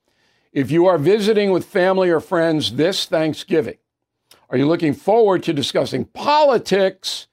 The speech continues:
or are you hoping to avoid discussing politics? Looking forward, twenty-nine percent. Hoping to avoid, sixty-one percent. Not visiting, I love that, two percent. <laughs> You know, I'm not going anywhere.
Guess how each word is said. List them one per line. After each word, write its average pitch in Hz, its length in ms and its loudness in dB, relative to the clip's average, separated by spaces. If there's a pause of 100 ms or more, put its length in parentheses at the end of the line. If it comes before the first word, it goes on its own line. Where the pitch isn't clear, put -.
(500)
or 127 160 0
are 135 100 2
you 135 160 0
hoping 175 320 0
to 151 140 0
avoid 135 420 -2
discussing - 520 -12
politics? - 540 -12
Looking 151 280 -2
forward, 160 340 2
twenty-nine 185 680 0
percent. 147 760 -6 (680)
Hoping 160 380 0
to 180 140 2
avoid, 156 580 0
sixty-one 185 1040 -2
percent. 113 600 -8 (340)
Not 175 380 2
visiting, 151 640 0
I 160 100 0
love 160 260 -2
that, 135 280 -4 (300)
two 240 260 2
percent. - 1000 -4
<laughs> - 60 -20 (840)
You 180 100 -4
know, 190 220 4
I'm 185 180 2
not 202 260 4
going 202 240 4
anywhere. 127 480 -2